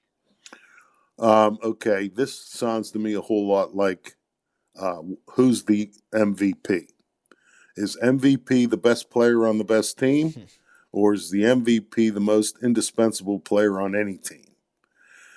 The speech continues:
Speaker 1: So, you know me, uh, what I do for a living, so I looked it up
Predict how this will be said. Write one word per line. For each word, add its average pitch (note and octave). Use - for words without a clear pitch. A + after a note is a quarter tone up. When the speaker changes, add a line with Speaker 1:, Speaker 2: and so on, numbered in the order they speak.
Speaker 1:
So, G#2+
you A2
know G#2+
me, F#2+
uh, F2+
what G2
I G2
do G2+
for G2
a G2
living, F#2
so F#2+
I F2+
looked A2+
it G#2+
up -